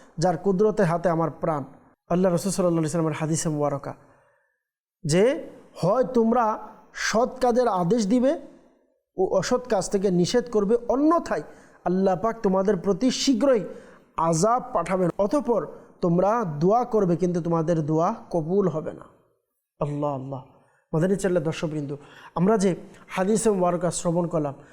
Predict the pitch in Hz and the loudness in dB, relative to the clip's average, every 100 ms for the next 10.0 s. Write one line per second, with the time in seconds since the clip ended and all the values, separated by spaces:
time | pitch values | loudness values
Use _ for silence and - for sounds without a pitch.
0 | - _ _ _ - 180 185 196 220 185 | -20 _ _ _ -12 -6 -2 0 0 0
1 | 247 233 208 185 190 180 175 170 - 190 | -2 0 0 0 0 0 0 0 -2 0
2 | 175 170 - 320 - - 233 196 - - | 0 -2 -2 -2 -2 0 0 0 -8 -20
3 | _ 175 151 165 165 135 - - _ _ | _ -6 -2 0 0 -2 -8 -20 _ _
4 | - 175 226 208 185 185 202 190 190 196 | -8 -4 0 0 0 0 2 0 0 0
5 | 165 - - - 220 226 247 262 254 262 | -2 -8 -20 -4 -2 0 0 0 0 -2
6 | - - _ _ - 165 214 220 277 311 | -2 -20 _ _ 0 2 2 2 2 2
7 | 220 214 220 180 202 196 233 320 233 202 | 2 2 2 4 2 2 0 0 0 0
8 | 208 175 165 - 180 151 - - - 165 | 0 0 -2 0 0 -2 -8 -10 -2 0
9 | 185 175 190 165 175 175 165 160 165 - | 0 0 -2 -2 -2 0 0 0 -4 -6